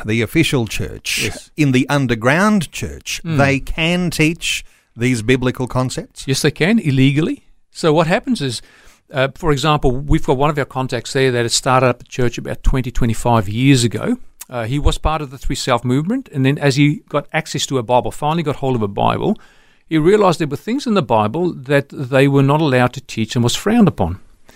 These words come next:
Speaker 2: So he'd finally got so frustrated with this that he'd started a home group. One home group led to another. Finally, he had people he was training up.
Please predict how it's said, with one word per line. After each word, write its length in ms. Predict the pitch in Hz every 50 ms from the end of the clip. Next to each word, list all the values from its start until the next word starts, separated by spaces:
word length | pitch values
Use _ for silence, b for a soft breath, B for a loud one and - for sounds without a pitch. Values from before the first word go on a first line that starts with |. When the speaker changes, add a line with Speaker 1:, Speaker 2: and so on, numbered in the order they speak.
| b b b b b b
Speaker 2:
So 160 | b - 135
he'd 280 | 123 160 208 208 175 -
finally 460 | - - - 185 185 190 190 185 180
got 180 | 151 156 - -
so 140 | - 175
frustrated 680 | 165 - - 156 - - - - 151 156 165 165 139 120
with 140 | 120 - -
this 200 | 123 135 139 -
that 160 | - 135 117
he'd 140 | 123 123 -
started 500 | - - - 151 143 147 139 147 139 135
a 120 | - 135 117
home 260 | 127 196 208 180 143
group. 300 | - - 110 - - - - - _ _ _ _ B B B B B B B B B B _
One 160 | - 139 156 143
home 200 | 147 156 165 151
group 220 | 147 165 - -
led 160 | 131 123 - -
to 100 | - 113
another. 500 | 110 127 156 180 180 185 185 185 180 -
Finally, 640 | - - - 151 147 151 151 151 147 143 139 139
he 360 | 120 120 123 123 120 120 120 104
had 300 | 113 117 113 113 _ -
people 280 | 156 147 - - 120
he 100 | 117 123
was 180 | 107 107 - -
training 500 | - - - 143 139 135 135 127 120 117
up. 240 | 139 196 226 -